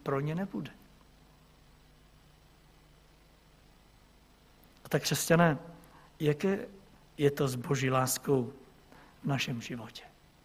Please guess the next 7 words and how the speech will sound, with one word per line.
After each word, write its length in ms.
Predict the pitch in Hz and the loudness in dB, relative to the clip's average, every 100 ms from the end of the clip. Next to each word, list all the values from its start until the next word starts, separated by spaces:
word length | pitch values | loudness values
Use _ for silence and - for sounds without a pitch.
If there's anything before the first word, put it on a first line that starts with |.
| _ _ - _ _ _ _ - - - _ _ - - | _ _ -20 _ _ _ _ -20 -20 -20 _ _ -20 -6
Jak 160 | 143 139 | -4 0
vidíte, 300 | 156 170 165 | 0 2 2
je 80 | |
to 120 | 165 160 | 2 4
ona, 240 | 170 190 | 6 6
kdo 180 | 170 165 | 6 2
určuje 680 | 165 170 - 180 170 165 | 2 0 0 4 8 6